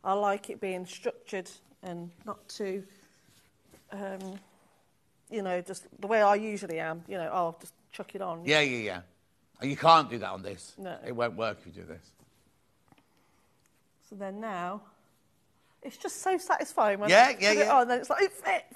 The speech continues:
Speaker 2: That's Ben's favourite word at the moment, satisfying.
Speaker 1: Is it?
Speaker 2: Yeah, when we had the Gracie thing in, he kept s-,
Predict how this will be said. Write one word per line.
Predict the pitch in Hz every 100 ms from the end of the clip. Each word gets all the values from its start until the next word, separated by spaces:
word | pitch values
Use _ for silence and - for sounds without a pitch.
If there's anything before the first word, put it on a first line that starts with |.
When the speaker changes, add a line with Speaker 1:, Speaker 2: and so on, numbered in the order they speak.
| -
Speaker 2:
That's | 139 151
Ben's | - 151 151 135
favourite | - 131 117 107
word | 110 113
at | 110
the | 95
moment, | 110 104 101 107 - 170 _
satisfying. | - 117 - 107 98 90 90 90
Speaker 1:
Is | 226
it? | 262 269 -
Speaker 2:
Yeah, | 110 104
when | 123
we | 139
had | 135
the | 113
Gracie | 131 135 127 - 120
thing | 135 120
in, | 110
he | 110
kept | 98 135
s-, | -